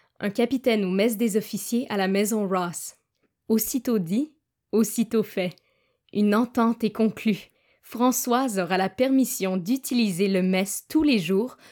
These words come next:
sauf les deux jours où les officiers sont sur place. Elle fera de la maison Ross son studio pendant presque trois ans, soit jusqu'en mille neuf cent cinquante. Moins d'un an après son accès à la maison,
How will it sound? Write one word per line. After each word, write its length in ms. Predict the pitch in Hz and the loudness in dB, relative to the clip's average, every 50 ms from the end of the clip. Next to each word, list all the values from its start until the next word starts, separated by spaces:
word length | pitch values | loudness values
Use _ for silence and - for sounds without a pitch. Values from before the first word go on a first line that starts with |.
| - | -18
sauf 360 | - - - 277 285 262 - - | -12 -4 0 2 2 2 2 0
les 140 | 202 196 | 0 0
deux 200 | 185 147 208 220 | 0 2 2 2
jours 340 | 226 185 220 254 262 254 226 | 2 2 2 2 2 2 0
où 60 | 214 | 0
les 220 | 196 185 185 165 190 | 0 0 2 2 0
officiers 420 | 220 220 - 233 - - - 240 | 0 0 -2 -10 -6 -2 -2 -2
sont 180 | 226 - 226 202 | -2 -2 -4 -6
sur 200 | - - 196 - | -4 -6 -8 -6
place. 460 | - 196 190 185 156 - - - - _ _ _ _ _ _ _ _ _ _ _ _ _ _ _ | -4 -4 -4 -4 -6 -10 -14 -16 -18 _ _ _ _ _ _ _ _ _ _ _ _ _ _ _
Elle 160 | - 214 214 | -2 0 0
fera 360 | 202 - - 220 220 208 220 214 | 0 2 2 2 4 4 4 2
de 60 | 202 | 2
la 140 | 208 190 190 | 2 2 2
maison 400 | 202 214 226 202 226 226 220 214 | 4 4 4 4 4 2 4 4
Ross 320 | 214 208 214 233 226 - | 6 6 4 4 2 -2
son 120 | - 196 | -4 -4
studio 520 | 190 - - - - 220 185 202 233 262 262 | -4 -6 -6 -6 -6 -2 0 2 2 2 2
pendant 320 | 269 208 196 190 180 180 | 0 -2 0 0 -2 -2
presque 560 | - - - 240 247 240 - - - 175 - | -4 -4 -2 -2 -2 -2 -2 -4 -4 -6 -6
trois 480 | - - - - 196 208 202 190 165 180 | -8 -12 -4 0 2 4 4 4 2 0
ans, 160 | 190 180 165 - _ _ _ _ _ _ _ _ - | -2 -4 -4 -8 _ _ _ _ _ _ _ _ -14
soit 320 | - - - 220 208 202 | -12 -4 2 2 4 4
jusqu'en 400 | 190 160 220 262 - - - 190 | 4 2 0 -2 -2 -2 -4 -2
mille 200 | 185 196 220 247 | 0 2 2 2
neuf 140 | 269 269 247 | 2 0 0
cent 200 | - - 247 233 | -2 -2 -2 -2
cinquante. 640 | 226 - 220 208 - - 190 180 170 - _ - - _ _ _ _ _ _ _ _ _ _ _ _ _ _ _ _ _ - | 0 -2 -2 -2 -2 -4 -4 -4 -6 -8 _ -20 -20 _ _ _ _ _ _ _ _ _ _ _ _ _ _ _ _ _ -4
Moins 280 | 202 208 208 208 214 214 | 0 0 2 2 2 4
d'un 260 | 202 220 220 220 220 | 4 4 4 4 4
an 80 | 214 214 | 4 4
après 320 | 208 196 202 - 208 202 | 2 0 -2 -2 -4 -4
son 180 | 202 208 208 202 | -2 -2 -2 0
accès 280 | 196 196 - - 208 | -2 -2 -2 -2 0
à 40 | 190 | 0
la 120 | 190 190 | 2 2
maison, 420 | 190 190 185 190 165 190 202 220 | 0 0 0 0 -2 -2 -2 -4